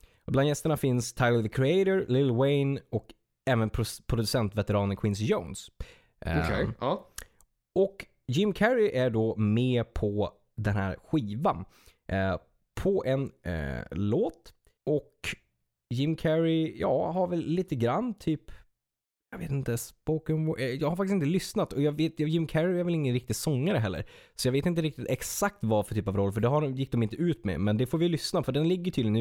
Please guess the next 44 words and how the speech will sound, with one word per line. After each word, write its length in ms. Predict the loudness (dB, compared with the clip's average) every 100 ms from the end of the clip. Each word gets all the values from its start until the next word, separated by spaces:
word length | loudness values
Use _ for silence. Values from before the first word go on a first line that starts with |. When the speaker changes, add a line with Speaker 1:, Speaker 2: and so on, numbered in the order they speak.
| 0
Speaker 1:
ute. 260 | 0 -2 -2 _ _ _ _ -4
Eh, 480 | 0 0 0 -2 -6
så 180 | -6 -2
vi 100 | -2
får 120 | 0
lyssna 240 | -2 -2 -2
och 60 | -2
se 200 | 0 0
vad 140 | 0
för 80 | -2
typ 100 | 0
av 80 | 2
roll 240 | 2 4
Jim 180 | 2 2
Carrey 220 | 2 2
har. 300 | 4 2 2
Men 200 | 0 2
han 160 | 2 2
är 180 | 0
med 160 | 0 0
och 60 | 0
gästar 380 | -2 -4 -2
i 40 | -2
alla 140 | -4
fall. 200 | -8 -8 -10 _ _ -8
Speaker 2:
Okej, 280 | -4 -2
ja. 340 | -2 -2 -6 -8 -4
Oväntat, 520 | 0 2 2 0 -2
absolut. 520 | -4 0 -2 -2 -10 _
Speaker 1:
Ja, 480 | 0 2 4 0 -4 -14
alltså, 400 | -6 -2 0 0 -2 -8 -10 -12 -20 _ _ _ _ _ _ -12 -12 -16 _ -12
för 120 | -4 2
Jim 200 | 2 2
Carrey 240 | 2 2
har 80 | 2
väl 100 | 2
inte 220 | -2 0
riktigt, 360 | 0 0 -6 -2
man 140 | -2
känt, 300 | 0 -2 -2
vet, 200 | -6 -4
varit 220 | -2 -2
en 60 |
sån 80 | -2